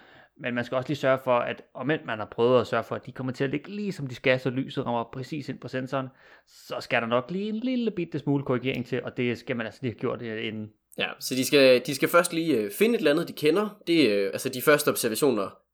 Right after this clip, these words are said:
Speaker 2: øh, de her, jeg ved ikke, om man skal kalde dem engineering first lights, men altså, øh,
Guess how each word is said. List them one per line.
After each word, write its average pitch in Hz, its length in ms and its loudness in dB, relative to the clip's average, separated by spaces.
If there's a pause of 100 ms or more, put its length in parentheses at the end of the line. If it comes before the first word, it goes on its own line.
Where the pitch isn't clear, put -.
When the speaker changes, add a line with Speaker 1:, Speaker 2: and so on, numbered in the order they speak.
Speaker 2:
øh, 101 180 -2
de 120 60 -2
her, 107 100 2
jeg 98 80 2
ved 110 60 0
ikke, 117 80 2
om 117 40 0
man 110 80 -2
skal 113 140 -4
kalde 113 220 -2
dem 110 180 -2
engineering 135 640 4
first 123 320 -2
lights, 117 380 -2
men 117 140 2
altså, 107 260 0 (460)
øh, 113 180 4